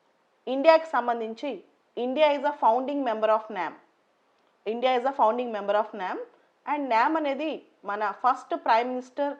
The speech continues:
and ఎక్స్టర్నల్ అఫైర్స్ మినిస్టర్ జవహర్లాల్ నెహ్రూకి పెట్ అన్నమాట. ఆయన పెట్ ప్రాజెక్ట్ ఇది. అప్పట్లో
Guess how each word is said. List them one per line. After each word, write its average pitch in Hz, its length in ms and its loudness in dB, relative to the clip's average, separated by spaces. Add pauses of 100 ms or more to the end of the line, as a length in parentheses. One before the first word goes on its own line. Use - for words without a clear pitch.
(500)
and 220 100 0 (120)
ఎక్స్టర్నల్ 269 440 -2
అఫైర్స్ 220 380 -2
మినిస్టర్ 214 380 -6 (580)
జవహర్లాల్ 254 500 4
నెహ్రూకి 226 340 -4 (100)
పెట్ 226 300 0 (360)
అన్నమాట. 185 280 -8 (440)
ఆయన 208 140 0 (100)
పెట్ 247 160 2 (100)
ప్రాజెక్ట్ 240 420 2
ఇది. 160 120 -10 (880)
అప్పట్లో 269 420 2